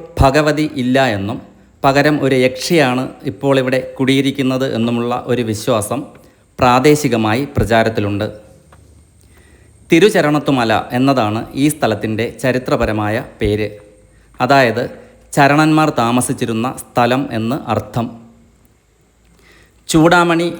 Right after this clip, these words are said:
നിഘണ്ടു പ്രകാരം ഈ ചരണന്മാർക്ക് ആകാശത്തോ ഭൂമിയിലോ വെള്ളത്തിലോ എവിടെ വേണമെങ്കിലും ഒളിഞ്ഞിരിക്കാനുള്ള സിദ്ധിയുണ്ട്. രണ്ടായിരത്തി അഞ്ചിലാണ് ഇതിനെ ഒരു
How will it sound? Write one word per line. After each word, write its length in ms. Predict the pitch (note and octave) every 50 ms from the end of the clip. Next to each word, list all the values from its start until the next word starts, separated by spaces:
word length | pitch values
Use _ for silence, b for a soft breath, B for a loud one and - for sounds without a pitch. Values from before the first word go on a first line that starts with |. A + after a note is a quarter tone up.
| - C#3 B2+
നിഘണ്ടു 380 | C#3 C#3 - D3+ D3 D3 D3+ E3 E3
പ്രകാരം 400 | - A#2 G#2+ G#2 G#2 G2 G#2+ B2+ - - b b b b b b - D3+
ഈ 40 | D#3+ E3+ E3
ചരണന്മാർക്ക് 640 | E3 C#3 B2+ B2+ C3+ C3+ C3 A#2+ A2 G#2 G2 - B2+ B2 - - B2+ B2 B2+
ആകാശത്തോ 540 | B2+ B2+ D3 D3 C#3 - D3 - - C#3 D3 - - - - - -
ഭൂമിയിലോ 540 | - C#3 C3+ D3 D3+ C3+ G#2+ G2+ G#2 A#2 D3+ - b b b b b b b b - B2
വെള്ളത്തിലോ 460 | C3 C3+ C#3+ C#3+ C#3 D#3 C#3 C#3 C#3 C3+ - - - B2+ C3
എവിടെ 200 | B2+ B2+ D#3+ F3 D3+
വേണമെങ്കിലും 480 | C3 A2+ A2 A2 A2+ A2+ A2 A2 A#2 A#2+ A#2
ഒളിഞ്ഞിരിക്കാനുള്ള 800 | A#2 A#2 B2 C3 C3+ B2+ B2 A#2+ A#2 A2+ A2 A2 A2 A2 A2+ C3+ D3+ - -
സിദ്ധിയുണ്ട്. 600 | - F#3+ - - - - B2+ A2+ G#2 G#2 G#2 G#2+ - - - - - - _ _ _ _ _ _ _ _ _ b b b b b b b b b b - C3+
രണ്ടായിരത്തി 520 | C3+ C3+ C#3+ D#3 E3+ F3 F3 F3 - - D#3+ B2+
അഞ്ചിലാണ് 500 | B2+ C#3 D#3+ D#3 C3 G#2+ G2+ G2 A2 C#3 - - b b b b b b b - C#3
ഇതിനെ 240 | B2+ D3+ D3+ D#3 D#3 C#3 C3
ഒരു 160 | B2+ C3+ C#3